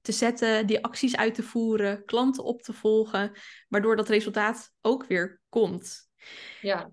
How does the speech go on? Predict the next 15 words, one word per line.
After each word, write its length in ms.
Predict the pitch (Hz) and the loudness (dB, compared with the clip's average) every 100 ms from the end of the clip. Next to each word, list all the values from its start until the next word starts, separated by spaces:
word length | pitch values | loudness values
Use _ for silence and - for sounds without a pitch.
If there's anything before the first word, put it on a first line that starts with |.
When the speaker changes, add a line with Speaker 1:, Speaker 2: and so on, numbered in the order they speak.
| - | -4
Speaker 1:
En 380 | 254 254 240 - | 0 2 0 -4
hebben 280 | 226 262 311 | 0 2 2
jullie, 360 | 311 294 294 | 0 0 0
eh, 280 | - - 247 | 0 2 2
zo 180 | 247 254 | 2 0
terugkijkend 1000 | 247 262 269 - 254 254 240 233 247 - - | 0 -2 0 0 -2 0 0 0 0 -4 -8
een 180 | - 220 | 0 0
idee 540 | 220 208 214 226 226 | 2 2 4 4 2
over 680 | 202 214 214 208 208 - _ | 0 0 0 0 0 -4 _
wat 320 | - 214 233 - | -4 0 0 -2
de 100 | 214 | 0
meeste 440 | 208 214 240 - | 2 2 0 -4
impact 460 | - 220 247 277 269 | -2 0 0 -2 -4
heeft 240 | 277 277 | -6 -6
gemaakt? 720 | - 254 269 339 - - - | -2 0 0 -2 -8 -14 -16